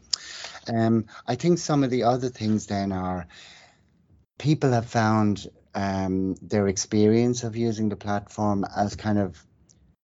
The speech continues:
almost like little sanctuary that is like,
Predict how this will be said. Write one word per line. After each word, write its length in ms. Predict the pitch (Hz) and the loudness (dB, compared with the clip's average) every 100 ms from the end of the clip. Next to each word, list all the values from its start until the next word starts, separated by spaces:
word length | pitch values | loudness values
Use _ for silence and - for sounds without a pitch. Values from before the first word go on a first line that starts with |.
| _ _ _ - | _ _ _ 2
almost 320 | 165 208 - | 4 4 0
like 200 | 170 147 | -4 -2
little 200 | 135 123 | -2 -2
sanctuary 800 | - 123 113 123 - 127 131 139 - | -2 0 0 0 -4 -6 -6 -8 -6
that 160 | 113 113 | -2 -2
is 180 | 104 110 | -2 0
like, 320 | 113 - | 0 0